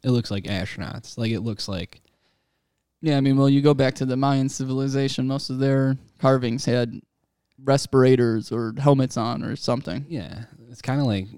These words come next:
Speaker 1: history's repeating itself, or, like, we, you know, maybe, I don't even know what to say about it, but
Speaker 2: <laughs>
Speaker 1: something else was here besides us. It's in
Speaker 2: Yeah.
Speaker 1: our, you know,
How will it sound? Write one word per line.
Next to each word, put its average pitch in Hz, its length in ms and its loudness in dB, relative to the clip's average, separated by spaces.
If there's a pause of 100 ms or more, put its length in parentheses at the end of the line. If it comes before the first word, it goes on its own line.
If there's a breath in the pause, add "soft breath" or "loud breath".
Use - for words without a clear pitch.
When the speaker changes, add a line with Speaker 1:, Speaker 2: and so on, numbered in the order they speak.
(160)
Speaker 1:
history's 120 440 -2
repeating 131 400 0
itself, 139 480 -4
or, 101 160 -4
like, 101 260 -6
we, 110 120 0 (100)
you 120 200 -4
know, 101 380 -6
maybe, 110 680 -6
I 139 100 2
don't 135 160 2
even 101 180 -2
know 95 260 -8
what 107 160 -10
to 95 80 -8
say 104 200 -8
about 110 260 -4
it, 104 180 -8
but 151 200 -8 (140)
Speaker 2:
<laughs> 160 160 -4
Speaker 1:
something 147 600 -4
else 117 340 -6
was 107 180 -4
here 110 380 -8 (640)
besides 101 440 -6
us. - 360 -14 (920)
It's 135 180 -4
in 139 120 -4
Speaker 2:
Yeah. 113 60 -8
Speaker 1:
our, 101 280 -12 (200)
you 110 120 -10
know, 90 260 -10